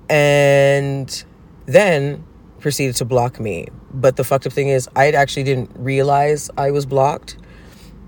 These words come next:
It wasn't until after I had responded to the message, 'cause I responded fairly quickly, and I was like, "Or how about you just answer the fucking question, bro?" Like,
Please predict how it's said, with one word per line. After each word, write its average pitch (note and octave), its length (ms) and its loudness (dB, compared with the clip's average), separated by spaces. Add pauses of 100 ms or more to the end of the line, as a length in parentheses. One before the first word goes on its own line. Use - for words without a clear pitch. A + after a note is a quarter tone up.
(560)
It D3 160 0
wasn't C#3+ 320 0
until C3 560 2
after B2+ 360 0
I B2+ 100 2
had B2+ 160 -2
responded B2 540 -2
to B2+ 120 -4
the A#2 80 -2
message, A#2+ 480 -2
'cause B2+ 160 -4
I C3 60 2
responded A#2+ 600 -2 (160)
fairly D#3 380 2
quickly, C#3 460 0
and B2+ 100 0
I B2 60 0
was B2+ 160 -2
like, A#2 260 0 (600)
"Or C#3+ 220 2
how C#3+ 220 -2
about G#3 300 0 (360)
you D#3+ 200 -4
just E3 400 2 (440)
answer F3 320 2
the D#3 100 0
fucking E3 580 -2
question, C#3+ 540 -2
bro?" B2+ 280 4
Like, C3 400 2